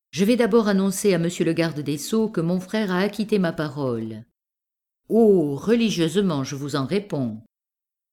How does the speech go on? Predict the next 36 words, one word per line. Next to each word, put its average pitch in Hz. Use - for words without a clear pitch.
Ce 175
cher 147
Lucien, 139
je 170
savais 180
bien 185
que, 131
quoique 208
ce 202
ne 196
fût 196
pas 196
dans 175
ses 175
sentiments, 160
il 180
le 160
ferait. 127
Oui, 175
et 208
il 214
faut 208
lui 190
en 175
savoir 151
gré, 143
car 156
je 170
vous 165
en 170
réponds, 151
la 180
chose 151
lui 143
a 139
coûté. 127